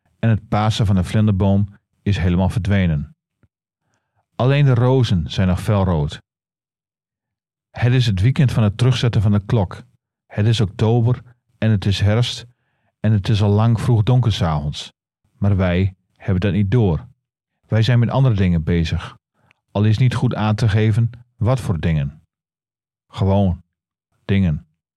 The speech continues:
Werk, mensen, zoons, toetsweek, boek, sport, huis, alles. We denken ook veel na.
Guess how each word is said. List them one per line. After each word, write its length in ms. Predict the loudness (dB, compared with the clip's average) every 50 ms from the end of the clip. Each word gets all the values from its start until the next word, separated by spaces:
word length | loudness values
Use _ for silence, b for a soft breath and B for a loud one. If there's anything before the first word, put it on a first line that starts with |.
| _ _ _
Werk, 520 | -6 -2 -2 0 -2 -2 -4 -8 -16 -20 _ _ _ _ _ _ _ _ _
mensen, 520 | -4 -2 0 0 0 -2 -4 -4 -6 -6 -10 -16 _ _ _
zoons, 640 | _ -6 -4 -2 0 0 2 0 0 -2 -6 -12 -18 -20 _ _ _ _
toetsweek, 640 | -2 -2 -2 -2 -2 -4 -2 -2 -2 -4 -6 -10 _ _ _ _ _ _ _ -2
boek, 320 | -2 -2 -2 -2 -6 -18 -20 -20 _ _ _ _ _
sport, 560 | -20 -16 -8 -4 -2 0 0 -2 -4 -6 -12 -20 _ _ _ _ _ _ _
huis, 500 | _ -4 -2 0 0 0 -2 -4 -6 -14 _ _ _ _ _ _ _ _
alles. 500 | -4 -2 -2 -2 -4 -6 -10 -14 -18 -20 _ _ _ _ _ _ _ _ _ _ _ _ _ _ _ _ _ _ _ -4
We 120 | -2 0
denken 280 | 2 2 2 2 2 0
ook 140 | -2 -2
veel 220 | -2 0 0 2 2
na. 400 | 2 0 0 -2 -4 -8 -10